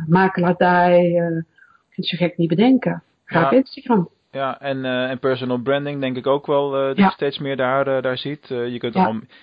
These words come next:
Speaker 2: je leert mensen zo snel kennen door hun filmpjes.
Speaker 1: Ja, ja, superleuk.
Speaker 2: Ja.
Speaker 1: Ja, vi-, ja, video, eh,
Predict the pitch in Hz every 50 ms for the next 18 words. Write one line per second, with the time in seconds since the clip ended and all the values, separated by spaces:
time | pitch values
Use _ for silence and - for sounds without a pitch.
0 | _ _ - 113 120 131 135 120 123 127 127 123 - 120 117 139 147 147 - -
1 | 127 113 113 113 - 143 147 143 123 110 107 110 107 107 107 104 - 139 135 113
2 | - 101 131 - - - _ _ _ _ _ _ _ _ _ _ _ _ _ _
3 | _ - 170 160 151 160 165 - - - _ _ _ _ _ _ _ - 160 165
4 | 165 160 160 160 - 214 - - 170 165 165 170 165 - - _ _ _ _ _
5 | _ _ _ _ 127 131 135 - 175 175 170 170 - - - - 190 185 185 185
6 | 180 - 247 262 240 277 262 247 247 247 240 240 240 233 - 214 208 208 202 202
7 | 202 196